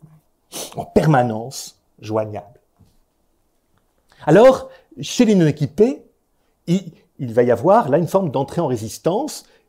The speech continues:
qui prend la forme de cette revalorisation des frontières entre, euh, le, des territoires, hein, euh, fixes, ordinateurs,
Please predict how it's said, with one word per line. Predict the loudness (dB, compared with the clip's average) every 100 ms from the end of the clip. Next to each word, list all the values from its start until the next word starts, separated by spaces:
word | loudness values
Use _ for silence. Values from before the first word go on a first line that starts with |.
| -14
qui | 0 0
prend | 2 0
la | 2
forme | 0 4 2 2 2
de | 0
cette | 4 0 0
revalorisation | 2 4 6 4 2 0 -2
des | 0
frontières | 2 0 -4 -4 -2 -2 -6 -12 _ _ _ _ _ _ _
entre, | -8 -8 -2 2 4 2 -2 _ _ _ _ -20
euh, | -16 -14 -14 -16 -18 -14
le, | -8 -4
des | -2
territoires, | 0 2 0 -2 -2 0 0 -2 -6 _ _
hein, | -18 -18 -18 _ -20 _ -20
euh, | -20 -18 -20 -20
fixes, | -12 -8 -8 -10 -20 -20 _ _ -14
ordinateurs, | -10 -8 -6 -6 -8 -10 -6 -6 -6